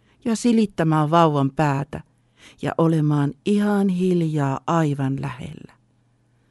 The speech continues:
Hän oli vanha, valkohapsinen, kukmaaraan painunut nainen,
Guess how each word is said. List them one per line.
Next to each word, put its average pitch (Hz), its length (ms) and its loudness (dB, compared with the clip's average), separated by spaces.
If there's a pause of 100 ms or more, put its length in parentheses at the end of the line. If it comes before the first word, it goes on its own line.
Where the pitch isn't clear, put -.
(440)
Hän 147 280 0
oli 135 280 -4
vanha, 175 640 0
valkohapsinen, 160 1080 2 (400)
kukmaaraan 185 840 4
painunut 147 560 0 (100)
nainen, 131 540 0